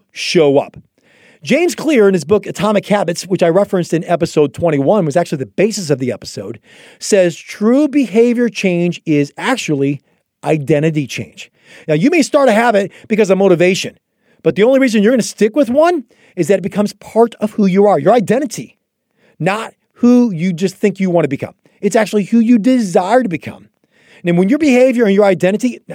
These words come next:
become fully aligned, you're no longer pursuing just behavioral change, a few little things. You're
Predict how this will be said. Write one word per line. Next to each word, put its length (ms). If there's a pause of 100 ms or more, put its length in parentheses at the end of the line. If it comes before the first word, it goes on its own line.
(120)
become 300
fully 340
aligned, 600 (420)
you're 100
no 140
longer 340
pursuing 380
just 240
behavioral 800
change, 420
a 60
few 200
little 200
things. 360 (520)
You're 440